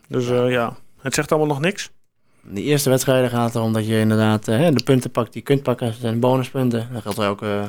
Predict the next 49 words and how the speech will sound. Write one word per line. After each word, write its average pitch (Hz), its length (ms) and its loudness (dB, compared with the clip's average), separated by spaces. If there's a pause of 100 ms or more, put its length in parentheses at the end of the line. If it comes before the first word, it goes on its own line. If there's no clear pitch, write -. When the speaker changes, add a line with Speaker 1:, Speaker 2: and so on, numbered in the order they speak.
Speaker 2:
elke 107 220 -12
ploeg. - 340 -16 (120)
Speaker 1:
Ja. 69 160 -6 (680)
Speaker 2:
En 104 220 -16
dan, 87 160 -8 (120)
eh, 78 60 -10
op 71 60 -10
een 64 120 -10
gegeven 85 240 -10
moment 95 200 -2
raak 98 160 -2
je 104 120 -6
ingespeeld. 101 640 -4
Is - 140 -18
het - 220 -20
team 104 460 -2 (540)
bij 107 140 -2
elkaar? 98 480 -2 (680)
Is - 160 -12
de - 60 -14
transferperiode 120 720 2
voorbij? 117 440 0 (260)
Speaker 1:
Ook 127 220 -10
dat 120 160 -4
nog, 127 200 -8
ja. 131 60 -4
Speaker 2:
Dan 117 220 -8
weet 110 180 -2
je 117 80 -2
wat 107 120 0
je 110 60 2
hebt. 135 240 0
Speaker 1:
Maar 127 80 0
nog 123 100 0
een 120 60 -8
paar 123 200 0
weken. 127 380 -8 (100)
Speaker 2:
Of 120 100 -18
wat 107 100 -12
je 95 100 -8
niet 104 160 -6
hebt. 113 280 -6 (580)
Ja, - 200 -10
en 92 80 -6
dan 92 120 -2
van 92 120 -10
daaruit. - 460 -8
Dan, - 140 -20
dan, - 140 -20